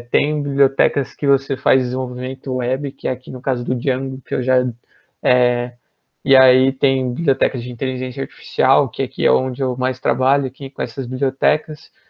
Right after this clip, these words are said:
Scikit-Learn, TensorFlow, Flow,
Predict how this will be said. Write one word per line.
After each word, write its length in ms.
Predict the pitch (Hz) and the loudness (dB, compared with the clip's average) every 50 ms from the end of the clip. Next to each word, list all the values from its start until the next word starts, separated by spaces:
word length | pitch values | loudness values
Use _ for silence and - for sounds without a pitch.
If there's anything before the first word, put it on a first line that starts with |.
| _ _ _ | _ _ _
Scikit-Learn, 720 | - - 127 - - - - 139 135 135 135 143 139 131 127 | -2 -2 -2 -2 -2 -2 2 4 4 4 4 4 2 -2 -2
TensorFlow, 1040 | 127 139 135 127 - - 135 131 131 _ - 139 135 135 143 147 143 139 131 127 123 _ _ _ _ _ _ | -2 -4 -4 -4 -4 -6 -6 -6 -6 _ -4 0 0 2 2 2 2 2 0 -2 -6 _ _ _ _ _ _
Flow, 340 | - 139 139 147 147 139 | 2 4 4 4 4 2